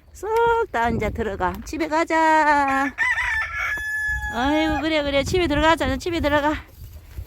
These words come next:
집에 들어가자. 내가 너희들 가둬 놓고 또 나 볼일 봐야 돼. 집에 들어가, 이제 집에. 집에 들어가. 너 또 암탉은 왜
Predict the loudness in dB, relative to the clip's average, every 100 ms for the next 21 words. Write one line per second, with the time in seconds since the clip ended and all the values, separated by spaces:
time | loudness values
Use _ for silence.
0 | -14 -14 -4 0 2 4 4 2 -2 -8
1 | -16 -18 -16 -14 0 0 0 -8 -14 -20
2 | -20 -20 -14 -6 -2 0 0 2 0 0
3 | 0 2 2 0 2 2 0 -6 -8 -10
4 | -10 -12 _ -8 -6 -6 -4 -2 -2 -2
5 | -4 -8 -10 -12 -10 -14 -16 -20 -6 0
6 | 2 4 4 4 4 2 4 4 0 -16
7 | -18 -14 -2 2 4 4 4 4 2 2
8 | 2 4 4 4 2 0